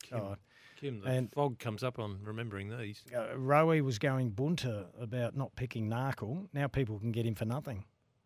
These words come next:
Speaker 1: Yeah, delisted by Geelong
Speaker 2: Yeah.
Speaker 1: today.
Speaker 2: And you can only call it as you said. I'm not having a crack
Speaker 1: Yeah.
Speaker 2: at, at Stephen there, but we all thought he was going to be very special, Quentin Narkle.
Speaker 1: Well, he was early. Yeah.
Speaker 2: Uh, and he was okay two years ago.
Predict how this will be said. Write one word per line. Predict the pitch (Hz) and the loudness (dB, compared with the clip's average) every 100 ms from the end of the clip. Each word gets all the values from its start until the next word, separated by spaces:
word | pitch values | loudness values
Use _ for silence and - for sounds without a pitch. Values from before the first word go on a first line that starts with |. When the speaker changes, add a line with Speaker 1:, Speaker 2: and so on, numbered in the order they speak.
| _ | _
Speaker 1:
Yeah, | 117 135 127 - _ _ - | 2 4 4 -2 _ _ -6
delisted | 123 113 127 - 120 - | -2 -2 -2 -4 -6 -4
by | 117 | -4
Geelong | 110 110 113 | -2 0 0
Speaker 2:
Yeah. | 131 | -2
Speaker 1:
today. | 113 | 2
Speaker 2:
And | 190 | 6
you | 180 | 8
can | 226 | 8
only | 214 113 | 8 4
call | - 120 101 | 2 2 2
it | |
as | 95 | -2
you | 104 | -2
said. | - 131 107 | -2 -4 -6
I'm | 117 123 | -6 -6
not | - | -6
having | 120 107 98 | -6 -6 -8
a | |
crack | 95 117 113 | -8 -6 -4
Speaker 1:
Yeah. | 104 92 95 | -6 -10 -10
Speaker 2:
at, | 123 | -10
at | - | -6
Stephen | - 131 113 101 | -2 0 0 -2
there, | 107 135 | -4 -4
but | 117 110 | -4 -6
we | 131 135 | 0 0
all | 143 | 2
thought | 131 120 | 0 -2
he | |
was | 104 | -2
going | 123 117 | -2 -4
to | |
be | 107 107 | -4 -2
very | 123 113 110 | -2 -2 -4
special, | - - 135 135 107 | -6 -4 -2 -2 -4
Quentin | - 95 107 | -4 -6 -8
Narkle. | 101 104 | -8 -6
Speaker 1:
Well, | |
he | 90 | 0
was | 151 143 95 | 0 0 -2
early. | 151 120 110 - - | -4 -6 -12 -16 -6
Yeah. | 113 | 2
Speaker 2:
Uh, | 139 135 - _ - | 4 4 0 _ 2
and | 160 | 4
he | 147 | 6
was | 170 135 - - | 6 4 0 0
okay | 151 135 143 127 | 2 4 2 2
two | - | 2
years | 143 135 175 | 4 4 2
ago. | 202 120 | 0 -2